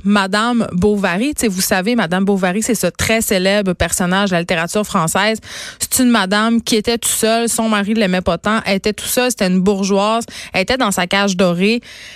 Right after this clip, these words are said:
euh, et elle passait le temps en consommant un petit sirop qui était très populaire à cette époque-là. C'était un petit sirop qui contenait des opioïdes. Et les mé-, les médecins en prescrivaient allègrement aux femmes. Donc, de toute époque,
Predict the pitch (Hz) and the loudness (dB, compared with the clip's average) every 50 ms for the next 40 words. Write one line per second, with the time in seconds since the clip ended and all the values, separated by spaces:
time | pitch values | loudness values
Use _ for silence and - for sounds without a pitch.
0 | - - - 175 180 180 175 175 175 175 165 - - - 214 220 226 - 208 202 | -12 -4 -2 0 2 2 2 2 2 2 0 -2 -2 -2 0 0 0 0 0 0
1 | 202 - 226 220 240 247 - 226 190 - - 240 269 - 202 175 175 - 208 202 | 0 0 0 0 0 0 -2 -2 -2 0 0 0 0 0 0 -2 -2 0 0 0
2 | 196 196 - 196 190 208 254 - - 202 185 190 - - - - 285 269 - - | 0 0 0 0 2 2 0 0 0 0 0 0 0 -2 -2 0 0 0 0 0
3 | 226 202 196 247 294 - 262 226 - 226 226 - - - 392 466 - 254 208 - | 0 0 2 0 0 0 -2 -2 0 -2 -4 -2 -2 -2 -2 0 0 -2 -2 -2
4 | - 208 208 220 247 220 175 180 - 208 190 - - 196 - 202 185 180 - 269 | -2 0 0 0 0 -2 -2 -2 -2 -2 -2 -2 -2 -2 0 0 -2 0 0 0
5 | 302 - 262 214 - 208 196 190 196 - - 370 320 - - 226 202 220 277 285 | 0 0 -2 -2 0 2 0 0 0 -2 -2 -2 -2 0 0 0 0 0 -2 -4
6 | - - - - 226 226 233 226 - 262 285 262 208 190 196 190 180 233 247 240 | -4 -6 -2 -2 0 0 0 0 0 0 0 2 2 2 2 2 2 0 0 -2
7 | - - 214 165 156 160 175 175 160 151 156 147 156 - - - - - - - | -2 0 0 0 0 0 -2 -2 -4 -2 -4 -4 -4 -6 -12 -12 -12 -10 -8 -4
8 | - 330 349 226 214 214 185 180 175 180 - - - 185 175 185 175 165 160 - | 0 0 0 2 2 0 2 2 0 -2 -4 -6 -4 -2 0 0 0 0 0 0
9 | 302 320 240 - - 180 - - - - 185 214 269 - - 165 180 196 190 196 | 0 -2 -2 0 -2 -2 -4 -4 -2 -2 0 0 0 -2 -2 -2 -2 0 0 0
10 | 190 180 180 220 277 285 220 214 190 - - 226 240 247 226 202 196 190 180 202 | 0 2 2 0 0 0 0 0 0 0 0 0 2 2 2 0 0 0 0 -2
11 | 208 - - - 554 - - 202 - - 196 214 240 | -2 -2 -4 -4 -2 0 -2 -2 0 0 0 0 0